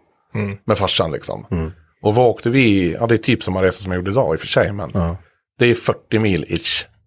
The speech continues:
Speaker 2: Det, det, idag så kan du ju åka femton mil och så är det en dragracingtävling.
Speaker 3: Mm.
Speaker 1: Sko-Uno var den stora dragracingtävlingen på Mantorp Park.
Speaker 3: Okej. Ja, men
Speaker 1: Hette
Speaker 3: den
Speaker 1: Sko-Uno.
Speaker 3: Ja.
Speaker 1: Innan den hette Veideck.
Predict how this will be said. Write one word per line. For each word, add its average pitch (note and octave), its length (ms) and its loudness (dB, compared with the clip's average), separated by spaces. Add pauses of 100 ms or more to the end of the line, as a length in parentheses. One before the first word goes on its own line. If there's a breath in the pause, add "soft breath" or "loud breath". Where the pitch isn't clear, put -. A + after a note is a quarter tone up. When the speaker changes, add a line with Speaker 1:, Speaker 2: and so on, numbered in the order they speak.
(600)
Speaker 2:
Det, A2+ 180 0
det, A2+ 280 4
idag G#2+ 400 4
så - 100 -4
kan G2 160 2
du G2 60 0
ju G2 60 2
åka F2+ 580 2 (960)
femton G#2+ 440 0
mil E2+ 180 0
och F2+ 80 0
så A2 80 2
är F#2+ 60 4
det F2+ 60 2
en F2+ 60 0
dragracingtävling. F#2 760 0 (200)
Speaker 3:
Mm. F#2 260 4 (200)
Speaker 1:
Sko-Uno G#2+ 520 4
var G#2 280 4
den G#2 100 2
stora A2+ 420 2
dragracingtävlingen A2 880 2
på - 120 -6
Mantorp G#2+ 280 0
Park. - 260 -8 (420)
Speaker 3:
Okej. B2+ 360 -2 (400)
Ja, C3+ 80 2
men D#3 140 6
Speaker 1:
Hette F3 120 6
Speaker 3:
den F#3+ 80 4
Speaker 1:
Sko-Uno. G2+ 500 0 (240)
Speaker 3:
Ja. C3 240 4 (200)
Speaker 1:
Innan A2+ 260 2
den A2 120 4
hette A2 200 0
Veideck. G2 480 -4